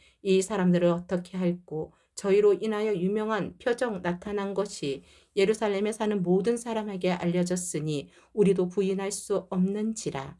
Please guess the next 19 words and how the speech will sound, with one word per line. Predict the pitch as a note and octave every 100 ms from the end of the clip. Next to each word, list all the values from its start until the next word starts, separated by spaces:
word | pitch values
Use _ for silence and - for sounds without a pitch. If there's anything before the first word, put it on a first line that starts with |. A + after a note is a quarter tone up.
| _ - _ -
이것이 | G#3 G#3 G#3
민간에 | F#3+ G3+ G#3 G#3 G3
더 | F3+ F3+
퍼지지 | C4 A#3+ A3 G#3+
못하게 | F#3 F3+ F#3+ F#3
저희를 | F#3 F#3 F3+ F#3 F#3
위협하여 | F3+ G3+ F#3+ - D#3+ D#3 D3 - _ _
이후에는 | G3 F#3+ F#3+ G#3 F#3 F3 F#3 F3+
이 | F#3+ F#3+ -
이름으로 | F#3+ G3+ F3+ D3+ C#3+ - _ _
아무 | F3 F3 F3+ G#3
사람에게도 | G#3+ A3 G#3+ G#3 F3+ G3+
말하지 | F3+ D#3+ F3+ F3+
말게 | E3+ E3+ F3+
하자." | G3 F#3+ F3+ F#3
하고 | F3 F3 C#3 - - _ _
그들을 | A3 A3 G3+ D3+ C#3+
불러 | G3+ F#3 F#3 D#3
경계하여 | - F#3 F#3 G#3+ G#3 E3 D#3 C3+